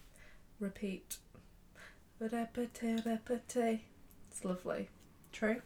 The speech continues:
Speaker 1: Yeah. There's three that I've been playing consistently on the album.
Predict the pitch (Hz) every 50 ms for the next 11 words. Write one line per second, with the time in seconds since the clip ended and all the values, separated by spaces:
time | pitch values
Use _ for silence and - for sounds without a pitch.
0 | - - - - - - - 196 185 185 185 185 - - - - - - - -
1 | - - - - 220 208 - - 220 208 202 196 190 185 170 160 170 175 - 185
2 | 170 170 170 170 175 - - 185 175 175 175 175 175 180 - - - - 190 185
3 | - 196 - - - - - - 98 98 - 190 196 202 - - 104 - 98 139
4 | 208 190